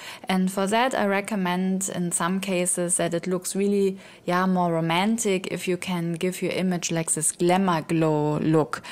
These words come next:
And for that, you have different options. And first of all, I will bring all my layers back together into one image layer with Shift Alt Command E, as we did before. And first of all, let's go into the Nik collection.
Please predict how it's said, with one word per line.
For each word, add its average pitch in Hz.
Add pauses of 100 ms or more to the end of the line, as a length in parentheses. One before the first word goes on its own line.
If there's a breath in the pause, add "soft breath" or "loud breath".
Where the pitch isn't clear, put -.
(300 loud breath)
And 208
for 202
that, 240
you 220
have 190
different 196
options. 220
And 185
first 226
of 214
all, 190
I 180
will 180
bring 190
all 196
my 196
layers 185
back 180
together 175
into 170
one 175
image 214
layer 165 (400 loud breath)
with 175
Shift 196 (100)
Alt 170
Command 160
E, 262
as -
we 170
did 165
before. 175 (840)
And 202 (440 loud breath)
first 339
of 262
all, 226
let's 226
go 208
into 190
the 175
Nik 180
collection. 151